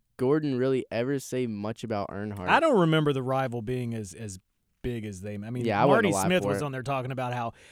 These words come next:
Speaker 2: this is, or, or Nate Ryan, or one of 'em was like, "This is, was the, you know, all the other sports rivalries in the history of sports don't compare to Earnhardt
Speaker 1: Oh,
Speaker 2: and
Speaker 1: yeah, they're
Speaker 2: Gordon."
Speaker 1: talking, like,
Speaker 2: I
Speaker 1: Bo-,
Speaker 2: don't believe
Speaker 1: they were talking about,
Speaker 2: that.
Speaker 1: like, Boston, L A, and stuff
Speaker 2: Yeah, I,
Speaker 1: on it.
Speaker 2: I don't believe
Speaker 1: It wasn't really
Speaker 2: that.
Speaker 1: a,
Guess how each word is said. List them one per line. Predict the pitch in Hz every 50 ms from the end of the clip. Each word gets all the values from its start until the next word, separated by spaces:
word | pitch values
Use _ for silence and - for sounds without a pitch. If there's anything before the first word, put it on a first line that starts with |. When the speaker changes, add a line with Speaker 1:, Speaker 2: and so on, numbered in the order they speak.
| - - - _ _ _
Speaker 2:
this | - 117 160 190 - 113
is, | 135 131 113 107
or, | 117 113 110 -
or | 135 127 120 117 104 - _ _ _ -
Nate | 135 143 170 185 135
Ryan, | 131 143 147 156 160 160 160 147 139 131
or | 127 127
one | 127 147 170 175
of | 165
'em | 143 139 135
was | 135 127 120
like, | 123 113 110 107
"This | 143 175 165 -
is, | 135 104 120
was | 120 117 120 117 101
the, | 98 110 104 101 104 -
you | - 127
know, | 123 117 110 104 - -
all | 143 151 180 185
the | 170 165
other | 170 160 156 139
sports | - - - 156 160 139 - -
rivalries | 123 139 147 151 147 143 139 139 139 139 131 127 117
in | 127 127
the | 123
history | 113 123 147 135 - - 127
of | 120 104
sports | - - - 143 147 131 107
don't | 107 135 147 143
compare | - 123 101 - 131 143 135
to | 120
Earnhardt | 113 110 139 147 135 120
Speaker 1:
Oh, | 131 135 143
Speaker 2:
and | 147
Speaker 1:
yeah, | 151 151
they're | 147 156 156
Speaker 2:
Gordon." | 143 170 160
Speaker 1:
talking, | 156 156
like, | 151 196
Speaker 2:
I | 214 220 226 220
Speaker 1:
Bo-, | 214
Speaker 2:
don't | 196 175 165 151 127
believe | 147 139 139 139 147 143 139 135
Speaker 1:
they | 147
were | 156
talking | 151 151 170 160 156
about, | 156
Speaker 2:
that. | 139 117
Speaker 1:
like, | 139 120 110
Boston, | 110 117 120 123 120 - 127 120 -
L | - 117 117 120
A, | 120 120 117
and | 117 113 113
stuff | 147 156 156 151
Speaker 2:
Yeah, | 151 151 147 147 151
I, | 160 170 -
Speaker 1:
on | - -
it. | 190
Speaker 2:
I | 185 180
don't | 165 156 143 127
believe | 123 127 160
Speaker 1:
It |
wasn't | 208 240 262 277
really | 294 285 277
Speaker 2:
that. | 226 165
Speaker 1:
a, | 139 127 113